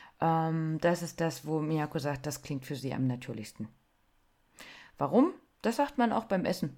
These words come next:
beim Ho-, beim Hobby, was man alles so mag. Also das muss gar nicht unbedingt die Person sein, sondern halt, ähm, einfach Dinge, die man mag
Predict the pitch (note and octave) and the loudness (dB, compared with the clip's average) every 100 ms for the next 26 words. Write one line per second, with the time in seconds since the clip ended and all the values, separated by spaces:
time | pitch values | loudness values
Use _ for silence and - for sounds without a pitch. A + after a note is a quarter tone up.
0 | - - D3+ D3+ F3 - - D#3+ D#3+ G#3 | -12 -6 -4 -2 -2 0 0 0 4 4
1 | F#3+ F#3 F3 - F3 - D#3+ - D#3 D3+ | 4 -2 -2 -2 -2 0 0 0 -2 -2
2 | D3+ D3+ D#3 E3 - D3 D3 D3+ - D#3 | -2 0 0 0 -2 -4 -4 -6 -6 -8
3 | - - D#3 D3+ D3 - C#3+ D3+ D3 - | -8 -2 0 0 -2 -6 -4 -6 -6 -8
4 | D#3 D#3 D#3 D#3 D3 D3 D3+ - - - | -8 -4 -4 -2 -2 -4 -8 -16 -18 -2
5 | D#3 D3+ D3 D3+ D3+ C#3+ C#3 - C#3+ C#3+ | 2 4 2 2 0 -2 -4 -6 -2 0
6 | C#3+ C3+ C3 - - - - - - F3 | -2 -4 -8 -16 -16 -20 -20 -10 0 0
7 | E3 D#3 F3 E3 C#3 C#3+ C3+ C3+ C3 - | 0 -2 0 0 0 0 2 0 -2 -6
8 | C#3+ C#3 C#3 | 0 0 0